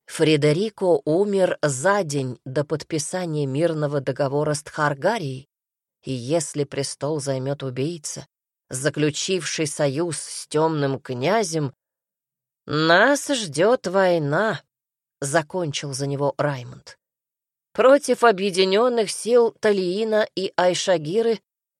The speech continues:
империя не выстоит. Поэтому мы должны найти убийцу, вычислить шпионов темного князя,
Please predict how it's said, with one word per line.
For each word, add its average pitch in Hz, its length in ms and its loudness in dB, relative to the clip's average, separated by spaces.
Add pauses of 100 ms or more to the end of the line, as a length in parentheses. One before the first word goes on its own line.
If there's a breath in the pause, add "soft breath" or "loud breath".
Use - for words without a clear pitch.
империя 175 920 2 (160)
не 151 260 -2
выстоит. 139 680 -4 (920)
Поэтому 135 760 -4 (420)
мы 156 200 0
должны 147 880 -2
найти 143 680 -4
убийцу, 139 680 -8 (480)
вычислить 147 880 -2
шпионов 143 580 0
темного 139 400 2
князя, 208 500 2